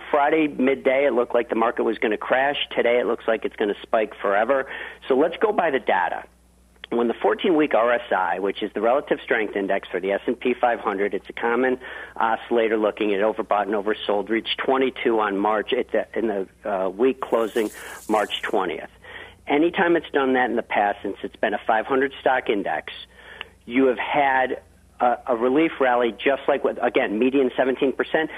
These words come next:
The test of the low comes a median twenty-eight days later. And it gets, half the time it broke the low marginally,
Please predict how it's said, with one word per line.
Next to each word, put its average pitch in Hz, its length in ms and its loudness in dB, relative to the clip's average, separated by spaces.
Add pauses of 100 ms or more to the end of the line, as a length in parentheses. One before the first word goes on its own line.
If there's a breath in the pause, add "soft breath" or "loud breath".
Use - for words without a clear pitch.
(200 loud breath)
The 120 60 2
test - 420 0
of 180 100 0
the 165 80 2
low 143 260 4
comes 120 360 -2 (240)
a 120 80 -2
median 127 460 2
twenty-eight 139 680 2
days 113 320 2
later. 104 420 -2 (400 loud breath)
And 131 180 0
it 131 120 0
gets, 135 320 0
half - 380 0
the 180 80 0
time 147 320 0
it 127 160 -2
broke 139 320 0
the 127 40 2
low 120 240 2
marginally, 113 960 -2